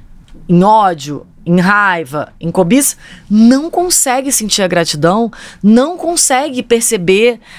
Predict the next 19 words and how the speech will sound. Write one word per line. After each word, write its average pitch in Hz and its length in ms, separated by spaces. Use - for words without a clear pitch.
é, 156 760
os 190 220
insights, 226 920
não 208 100
consegue 240 320
receber 240 540
as 269 180
epifanias, 190 640
não 196 140
consegue 226 340
ouvir 233 420
o 285 140
eu 196 100
superior. 165 560
Nem 285 140
enxerga, 190 680
nem 220 140
enxerga, 170 540
né? 139 260